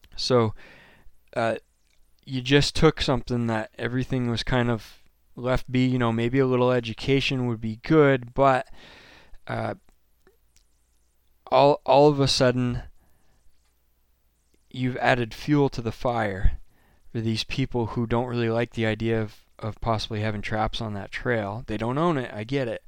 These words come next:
but you've added fuel to their fire and kind of given them a little motivation to work against us as trappers. Uh, that,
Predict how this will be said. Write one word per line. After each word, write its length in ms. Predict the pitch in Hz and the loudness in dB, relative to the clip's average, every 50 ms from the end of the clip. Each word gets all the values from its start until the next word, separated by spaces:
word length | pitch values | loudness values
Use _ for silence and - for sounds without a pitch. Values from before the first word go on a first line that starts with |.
| - - - - - - - - - - - - | -20 -20 -20 -20 -20 -20 -20 -20 -20 -20 -14 -6
but 120 | - 117 110 | -4 -4 -2
you've 180 | 117 120 120 | 0 2 4
added 260 | 127 131 131 127 123 | 4 4 4 4 2
fuel 280 | - - 135 139 135 123 | 0 0 2 2 2 2
to 140 | - - 117 | 0 -4 -2
their 220 | 113 120 123 127 | 2 2 2 2
fire 400 | - - 123 117 113 113 110 110 | 2 0 -2 0 0 0 -2 -4
and 220 | 110 107 104 101 95 | -6 -6 -8 0 2
kind 200 | - 120 117 113 | 2 2 2 0
of 140 | 110 113 | -2 -2
given 340 | 113 120 123 120 127 123 120 | -2 -2 0 0 0 -2 0
them 260 | 120 117 117 113 113 - - - - - - _ _ - - - - | 0 0 0 -2 -4 -8 -12 -20 -20 -20 -20 _ _ -20 -20 -12 -6
a 60 | 123 | -4
little 240 | 123 123 123 120 117 | 0 2 2 2 2
motivation 760 | 120 120 123 127 120 120 110 113 120 123 120 - - 120 104 - | 2 2 2 2 2 2 0 2 2 2 0 0 -2 -4 -2 -2
to 80 | 110 | -2
work 220 | 110 113 113 - 107 | -2 -2 -2 -4 -6
against 560 | 101 104 - 110 110 107 110 - - - - _ _ _ _ _ _ _ - - | -10 -8 -6 -6 -6 -6 -4 -6 -6 -6 -8 _ _ _ _ _ _ _ -8 -6
us 220 | 113 107 - - | -4 -4 -4 -6
as 120 | 101 98 | -8 -10
trappers. 640 | - - - 101 98 98 - - 92 - - - - - - _ _ _ _ _ _ _ - - - - _ _ _ _ _ _ _ _ - - - - | -8 -6 -6 -6 -6 -6 -8 -8 -10 -12 -12 -12 -12 -12 -14 _ _ _ _ _ _ _ -20 -20 -20 -20 _ _ _ _ _ _ _ _ -20 -20 -14 -10
Uh, 180 | - 110 104 107 - _ _ _ _ _ _ - | -10 -8 -8 -8 -12 _ _ _ _ _ _ -18
that, 500 | 127 123 131 135 147 165 190 220 - | -14 -4 0 2 4 4 4 4 2